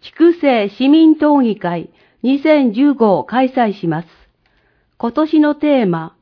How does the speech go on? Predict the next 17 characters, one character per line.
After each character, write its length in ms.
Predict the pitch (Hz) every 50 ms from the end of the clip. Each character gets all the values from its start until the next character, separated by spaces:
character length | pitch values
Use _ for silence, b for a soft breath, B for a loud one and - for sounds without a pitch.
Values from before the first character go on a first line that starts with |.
| _ _ _ _ _ _ _ _ _ _ _ -
今 460 | - 240 247 233 220 202 190 - _ _
子 160 | - 220 214
ど 100 | 247 277
も 140 | 294 320 311
た 160 | 330 311 311
ち 140 | 311 294 285
の 120 | 285 277
た 140 | 277 269 269
め 180 | 254 233 214
に 240 | 202 190 180 - - -
で 120 | - 196
き 160 | 196 208 294 294
る 120 | 262 220
こ 160 | - - 175
と。 260 | 170 - 151 147 - _ _ _ _ _ _ _ _ _ _ _ _ _ _ _ _ _ _ _ _ _ _ _ _
講 260 | - - 277 269 247
者、 380 | 220 - - 202 185 170 170